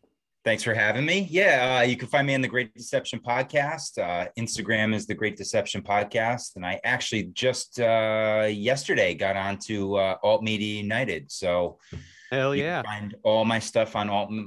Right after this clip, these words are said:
Speaker 1: alt media united dot com.
Speaker 2: Fuck yeah. Welcome, welcome to the club. Uh, if
Speaker 1: Yeah.
Speaker 2: you're a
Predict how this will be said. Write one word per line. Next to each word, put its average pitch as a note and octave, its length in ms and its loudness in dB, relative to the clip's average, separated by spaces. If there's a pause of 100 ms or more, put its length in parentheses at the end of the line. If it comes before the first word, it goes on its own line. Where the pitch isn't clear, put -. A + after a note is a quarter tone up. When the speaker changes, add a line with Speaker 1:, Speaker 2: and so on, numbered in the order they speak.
(200)
Speaker 1:
alt G#2 180 2
media G#2+ 240 0
united G2+ 420 0
dot G#2+ 200 0
com. A2+ 360 -4 (840)
Speaker 2:
Fuck E3+ 200 -12
yeah. A3+ 100 -10 (220)
Welcome, C3+ 400 -6
welcome D3 260 -4
to C3 100 -8
the B2+ 60 -12
club. C#3 640 -4 (560)
Uh, A#2 40 -2
if A#2+ 140 6
Speaker 1:
Yeah. A2+ 100 6
Speaker 2:
you're C3+ 80 2
a C#3 60 -6